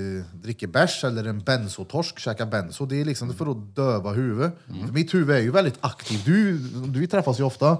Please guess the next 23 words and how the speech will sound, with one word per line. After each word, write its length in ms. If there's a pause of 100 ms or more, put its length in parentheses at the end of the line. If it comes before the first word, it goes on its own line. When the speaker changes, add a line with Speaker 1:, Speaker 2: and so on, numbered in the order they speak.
Speaker 2:
Mm. 300
Speaker 1:
Du 180
om 140
någon, 200
jag 140
är 40
på 80
bra 220
humör. 200
Det 80
är 100
idéspruta 760
och 60
det 60
är 20
saker 300
hit 200
och 60
dit, 240
bla, 120
bla, 120
bla. 240
Speaker 2:
Mm. 160